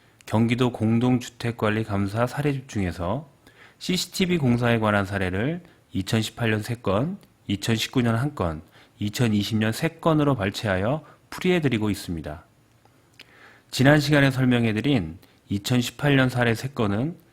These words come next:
입찰의 종류에 대한 내용이 대부분이었습니다. 궁금하신 분들은 문의를 하시거나 전편 영상을 참고하시기 바랍니다. 자, 그럼 지난 시간에 이어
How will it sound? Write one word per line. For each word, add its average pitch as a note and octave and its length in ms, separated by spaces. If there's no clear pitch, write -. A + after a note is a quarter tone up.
입찰의 C3 500
종류에 A#2+ 480
대한 A2 260
내용이 G2+ 600
대부분이었습니다. G2+ 960
궁금하신 A2 520
분들은 G#2 480
문의를 B2+ 460
하시거나 F#2 560
전편 A2 460
영상을 G2+ 580
참고하시기 D#3 640
바랍니다. D#2+ 500
자, G2 160
그럼 G2+ 460
지난 B2 300
시간에 A2+ 400
이어 A#2 380